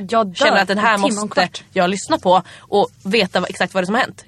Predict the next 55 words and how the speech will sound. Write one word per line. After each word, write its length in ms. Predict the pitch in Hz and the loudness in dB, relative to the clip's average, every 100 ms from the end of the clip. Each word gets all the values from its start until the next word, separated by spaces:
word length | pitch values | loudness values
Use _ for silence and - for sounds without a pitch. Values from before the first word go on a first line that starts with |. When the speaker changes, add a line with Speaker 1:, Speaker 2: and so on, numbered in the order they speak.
| - | 0
Speaker 2:
Jag 120 | 220 | 2
hör 320 | 254 208 247 | 4 4 4
hur 60 | 247 | 4
Janne 220 | 208 196 | 2 2
Josefsson 380 | 190 175 196 190 | 0 -2 -2 0
bara 120 | 170 | 0
s-, 220 | 165 - | 0 -6
gormar 400 | 196 208 185 180 | -2 2 2 2
och 80 | 180 | 0
skriker 380 | - 202 175 170 | -2 -2 -2 -2
typ 220 | 151 - | -4 -2
och, 180 | 160 156 | -2 0
Speaker 1:
Gud, 120 | 156 | 2
vad 100 | 208 | 0
Speaker 2:
ja. 40 | 208 | 2
Speaker 1:
fantastiskt. 400 | 180 240 220 202 | 2 2 -2 -4
Det 60 | |
är 40 | 247 | -4
ju 60 | |
sånt 160 | 240 226 | -4 -2
där 100 | 254 | -2
man 120 | 208 | -2
ser, 100 | 226 | -4
apropå 280 | - 269 240 | -4 -4 -4
en 80 | 233 | -4
timme 120 | 233 208 | -4 -6
och 20 | |
en 60 | |
kvart. 240 | 208 294 - | -6 -8 -8
Jag 160 | - 214 | -8 -8
skriver 220 | 277 247 | -6 -6
en 60 | |
låt 300 | 240 311 - | -6 -6 -8
om 100 | 190 | -10
en 80 | 190 | -10
timme 180 | 185 180 | -10 -14
och 40 | |
en 60 | 190 | -14
kvart. 260 | - - - - | -14 -18 -10 -4
Speaker 2:
Mhm. 100 | 226 440 - _ 240 | -2 -2 -8 _ -14
Speaker 1:
Ja, 100 | 226 | -12
ja. 60 | - _ _ _ - - - | -14 _ _ _ -20 -18 -6
Speaker 2:
Vad 100 | 220 | 0
handlar 160 | 220 | 4
Speaker 1:
Vill 40 | 254 | 4
Speaker 2:
den 80 | 202 | 4
om 60 | |
då? 80 | 190 | 2
Speaker 1:
du, 60 | 202 | -2
vill 100 | 233 | -2
du 60 | |
höra 280 | 226 320 262 - - | 0 2 0 -6 -16
den? 280 | 196 202 220 | -14 -14 -4
Speaker 2:
Ja, 160 | 208 320 | 2 2
snälla. 180 | 311 311 | 2 -2